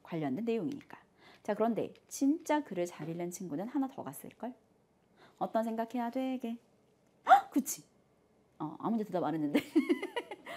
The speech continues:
혼자 리액션 했니? 얘들아, 일 문단이랑 이어가야지. 일 문단 가볼까? 일 문단에서 뭐라 그랬어? 두 대립적인 범주 중에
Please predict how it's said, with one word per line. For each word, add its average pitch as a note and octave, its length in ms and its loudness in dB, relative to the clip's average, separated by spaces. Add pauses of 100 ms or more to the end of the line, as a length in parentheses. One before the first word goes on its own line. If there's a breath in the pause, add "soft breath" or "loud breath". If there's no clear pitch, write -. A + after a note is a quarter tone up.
(180)
혼자 D4+ 220 4
리액션 A3+ 340 4
했니? B3+ 360 4 (260 loud breath)
얘들아, A3 320 6 (640)
일 F4+ 340 2 (300)
문단이랑 F#3 540 -2
이어가야지. F3+ 680 -10 (560 soft breath)
일 E4 100 2
문단 E4+ 300 4
가볼까? D#4 560 0 (1040 loud breath)
일 F#4 140 2
문단에서 F4 400 4
뭐라 A3 280 2
그랬어? G#3+ 760 4 (480 loud breath)
두 D4 460 2
대립적인 D4 600 4
범주 G3+ 400 -2
중에 G3+ 540 2